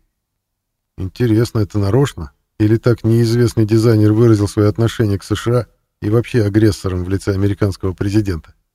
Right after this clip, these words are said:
Вряд ли. Скорее всего, просто глупость или святая наивность.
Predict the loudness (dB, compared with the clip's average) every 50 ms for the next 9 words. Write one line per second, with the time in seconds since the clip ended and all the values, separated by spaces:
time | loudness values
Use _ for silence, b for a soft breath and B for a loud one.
0 | _ _ _ _ _ _ _ _ _ _ _ _ _ _ _ _ -10 -6 -4 -2
1 | 0 0 0 -2 -4 -4 -6 -6 -6 -6 _ _ _ _ _ _ _ _ _ _
2 | _ _ _ _ _ _ _ _ _ _ _ -2 -2 0 -2 -2 -2 -2 -2 -2
3 | -2 -2 -2 -4 -4 -2 -4 -6 -2 -2 -2 -2 -2 -2 -4 -6 -6 -6 _ -4
4 | -4 -4 -4 -4 -6 -2 -2 0 0 0 0 0 0 0 0 0 0 -2 -8 -14
5 | _